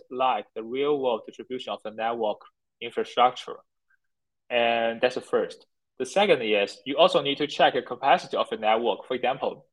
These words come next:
if you have maybe one node, but your one node has, uh,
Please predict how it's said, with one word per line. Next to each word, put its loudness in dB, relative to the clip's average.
if 0
you 4
have 4
maybe -4
one -4
node, 0
but -4
your 0
one -2
node 2
has, -2
uh, -2